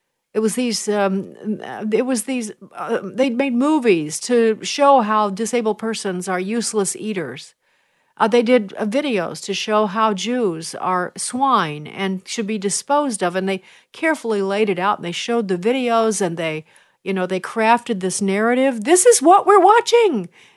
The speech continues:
This is what we're watching. And yeah, they're gonna have more. I, I'm sure they're going to have more because I'll tell you why I'm sure they're going to have more, because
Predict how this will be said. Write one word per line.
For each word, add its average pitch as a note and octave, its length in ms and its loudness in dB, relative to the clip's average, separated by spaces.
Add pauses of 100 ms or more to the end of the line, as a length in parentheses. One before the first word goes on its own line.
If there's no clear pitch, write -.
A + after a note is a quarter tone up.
This F4 260 2
is D4+ 180 4
what A3 300 4
we're C4+ 220 0
watching. A#3 580 0 (380)
And A#3+ 200 2
yeah, D#4+ 280 4
they're A#3 140 6
gonna D4+ 160 0
have A3+ 180 0
more. G3 480 0
I, B3 200 -4
I'm C4+ 160 -6
sure D#4+ 180 -4
they're E4+ 100 -2
going A3+ 220 2
to G#3 60 0
have F#3+ 160 0
more G#3 160 2
because A3+ 260 -2
I'll A3+ 100 4
tell A#3 160 -4
you G#3 140 0
why A3+ 340 2
I'm G3+ 200 2
sure G3 360 2
they're F#3 240 0
going F3+ 260 -4
to F3 60 -6
have F3 160 -6
more, F3+ 160 -2
because A3+ 300 -2